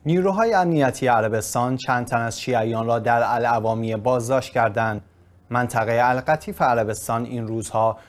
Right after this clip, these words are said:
شاهد دستگیری‌های گستردهٔ فعالان توسط نیروهای ریاست امنیت عربستان است، به طوری که این نیروها خانهٔ چندین جوان را در العوامیه به طور ناگهانی مورد حمله قرار داده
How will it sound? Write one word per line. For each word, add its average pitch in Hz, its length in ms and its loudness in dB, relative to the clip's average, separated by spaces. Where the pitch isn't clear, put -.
شاهد 120 420 0
دستگیری‌های 143 760 -2
گستردهٔ 120 560 0
فعالان 113 680 0
توسط 156 600 -4
نیروهای 120 540 0
ریاست 117 500 -4
امنیت 127 420 -6
عربستان 123 560 -4
است، 113 320 -6
به 127 100 -4
طوری 120 260 -4
که 123 120 -6
این 117 120 -4
نیروها 113 560 0
خانهٔ 131 420 -2
چندین 160 440 -4
جوان 127 380 0
را 113 140 2
در 113 220 2
العوامیه 113 840 -2
به 160 120 -4
طور 190 320 -2
ناگهانی 117 680 -2
مورد 117 280 -4
حمله 135 360 -2
قرار 127 240 2
داده 113 420 -2